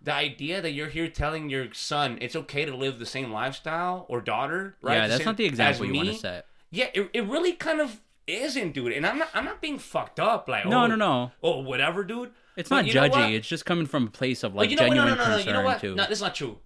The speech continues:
Speaker 1: I'm gonna be real. It is judgy.
Speaker 2: Well
Speaker 1: Of course I'm judging him. 'Cause I'm saying that they're living an unhappy li-,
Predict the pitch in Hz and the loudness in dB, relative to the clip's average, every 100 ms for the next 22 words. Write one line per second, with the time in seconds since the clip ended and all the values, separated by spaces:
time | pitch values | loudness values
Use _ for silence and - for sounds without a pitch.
0 | - 160 170 131 110 - 147 135 110 85 | -10 -6 -6 -4 -6 -4 -4 -4 -6 -8
1 | - - - - _ _ _ _ _ - | -18 -20 -20 -20 _ _ _ _ _ -6
2 | 269 254 - - 226 196 143 131 90 - | -4 -2 0 0 0 -2 -2 -4 -8 -16
3 | - - - - - - _ _ - 269 | -20 -20 -20 -20 -20 -20 _ _ -4 0
4 | 226 247 - 269 262 240 208 208 220 202 | 0 0 0 -2 -2 -2 -2 -2 -2 -2
5 | 190 190 180 180 165 151 165 | -2 -2 -2 -4 -2 0 0